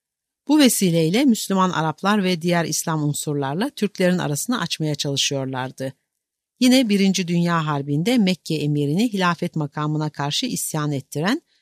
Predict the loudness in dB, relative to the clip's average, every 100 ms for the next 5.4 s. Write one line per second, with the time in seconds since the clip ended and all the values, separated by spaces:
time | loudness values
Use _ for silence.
0 | _ -2 2 4 2 0 -2 -2 2 0
1 | 0 -4 -2 -2 -2 -2 -2 -2 -2 -4
2 | -4 -4 -2 -2 -4 -6 -6 -8 -6 -2
3 | -2 -4 -10 _ -2 2 2 2 0 2
4 | 2 2 0 0 0 0 -2 -2 -4 -4
5 | -6 -6 -8